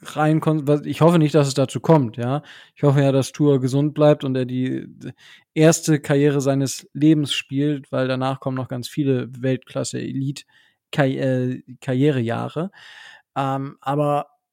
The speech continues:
wenn es dazu kommen sollte, sehe ich aktuell, das, was ich gesehen habe, reicht mir, um Skylar Thompson einen Shot zu geben in dem Moment.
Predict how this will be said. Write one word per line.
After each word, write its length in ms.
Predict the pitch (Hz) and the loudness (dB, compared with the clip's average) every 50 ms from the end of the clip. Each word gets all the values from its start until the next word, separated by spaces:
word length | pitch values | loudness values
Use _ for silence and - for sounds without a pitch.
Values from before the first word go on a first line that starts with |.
| _ _ _ _ _ _ _ _ _ - | _ _ _ _ _ _ _ _ _ -4
wenn 420 | 160 139 156 165 185 190 190 175 | 2 4 6 6 6 4 0 -2
es 160 | 165 143 - | -6 -6 -4
dazu 380 | - 160 151 151 151 - - 139 | 0 0 0 0 0 -4 -10 -8
kommen 340 | - - 151 147 143 139 127 | -4 -2 0 0 0 -2 -2
sollte, 560 | 123 139 143 151 156 151 160 151 143 135 131 127 127 127 127 - 135 | -2 0 0 0 0 0 0 -2 -2 -4 -8 -12 -18 -18 -18 -12 -6
sehe 280 | 131 139 151 156 156 | 0 2 4 4 4
ich 160 | 151 - - | 2 0 -4
aktuell, 580 | 143 147 _ - - 147 143 143 143 143 139 139 _ _ _ _ _ _ _ _ _ _ - | -10 -10 _ -6 -4 -2 0 2 2 0 0 -2 _ _ _ _ _ _ _ _ _ _ 2
das, 180 | 160 165 165 | 4 4 4
was 160 | - 170 - 165 | 4 2 0 0
ich 140 | 143 - | -4 -2
gesehen 360 | - 151 123 156 170 180 175 160 | -2 0 2 4 4 4 4 4
habe, 220 | 156 147 143 135 | 2 2 2 0
reicht 280 | 131 143 151 139 - - | 0 -2 -2 -2 -4 -8
mir, 120 | 147 143 | -8 -8
um 320 | 143 147 139 139 139 - - - | -8 -8 -8 -8 -10 -12 -14 -18
Skylar 320 | - - - 139 135 131 127 | -14 -8 -6 -4 -4 -4 -4
Thompson 360 | - 139 127 117 - 131 123 | -4 -6 -6 -6 -6 -6 -6
einen 80 | 120 117 | -4 -2
Shot 260 | - - 131 123 - | -2 -2 -4 -6 -6
zu 160 | - 135 113 | -10 -10 -10
geben 240 | 107 117 117 117 - | -10 -10 -10 -10 -12
in 120 | - - | -12 -12
dem 120 | - - - | -12 -12 -14
Moment. 380 | - - - - - 135 _ | -14 -14 -16 -16 -18 -20 _